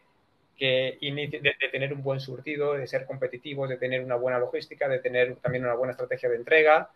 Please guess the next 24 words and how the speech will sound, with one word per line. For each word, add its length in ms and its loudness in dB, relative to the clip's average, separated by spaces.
Pero 220 10
si 120 -8
no 140 -4
tenemos 420 0
una 120 -2
buena 160 -4
estrategia 340 -4
de 60 -4
conversión, 500 -2
si 160 -10
no, 380 4
si, 160 -14
si 160 -16
llevamos 340 2
a 60 2
los 100 0
carritos, 580 -2
se 160 -8
nos 160 -4
van 300 2
y 80 -16
no 160 -4
conseguimos 560 -2
recuperarlos 720 2